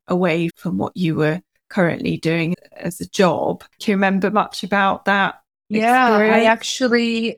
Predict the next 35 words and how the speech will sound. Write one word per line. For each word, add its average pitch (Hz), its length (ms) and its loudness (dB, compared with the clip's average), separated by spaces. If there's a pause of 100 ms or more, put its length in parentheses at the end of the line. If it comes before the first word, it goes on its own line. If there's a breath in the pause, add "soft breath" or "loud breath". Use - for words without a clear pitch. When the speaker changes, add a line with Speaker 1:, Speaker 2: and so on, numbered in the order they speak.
Speaker 2:
I 214 140 0
actually 226 340 -2
still 220 420 -6
have 190 640 -6
a 196 140 -2
folder. 196 840 -4 (220)
I 214 80 0
used 220 200 0
to 262 80 -2
have 220 140 0
a 208 40 -2
folder 202 280 0
called 185 240 -2
Differently, 190 260 -4
my 175 100 -2
previous 185 300 -8
company, 185 300 -6
but 180 120 -4
now 185 140 2
in 190 60 0
this 202 120 -4
company, 190 380 -6
I 156 100 -2
have 180 240 -4
this 185 220 -8
folder 185 400 -4
in 160 120 -6
my 156 140 -6
inbox 160 540 -4
that's 165 160 -6
kind 185 220 -6
of 175 80 -6
called 170 380 -6
Feel 180 260 -2
Good, 226 360 0